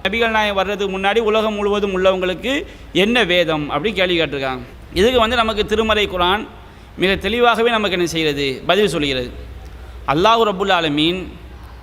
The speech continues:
உலகத்தில் உள்ள எல்லா சமுதாயத்திற்கும் நபிமார்களை அல்லாஹ் என்ன செய்திருக்கிறான்? அனுப்பியிருக்கிறான். நபிமார்கள் அனுப்பப்படாத எந்த ஒரு சமுதாயம் கிடையாது.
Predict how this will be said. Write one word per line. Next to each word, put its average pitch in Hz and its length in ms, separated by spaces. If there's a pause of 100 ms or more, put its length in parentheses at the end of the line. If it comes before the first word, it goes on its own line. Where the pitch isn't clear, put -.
(340)
உலகத்தில் 226 420
உள்ள 226 220
எல்லா 226 680
சமுதாயத்திற்கும் 220 960 (460)
நபிமார்களை 240 640
அல்லாஹ் 226 100
என்ன 202 220
செய்திருக்கிறான்? 156 460
அனுப்பியிருக்கிறான். 143 420 (240)
நபிமார்கள் 220 520
அனுப்பப்படாத 190 840 (440)
எந்த 233 420
ஒரு 208 460
சமுதாயம் 202 520
கிடையாது. 147 360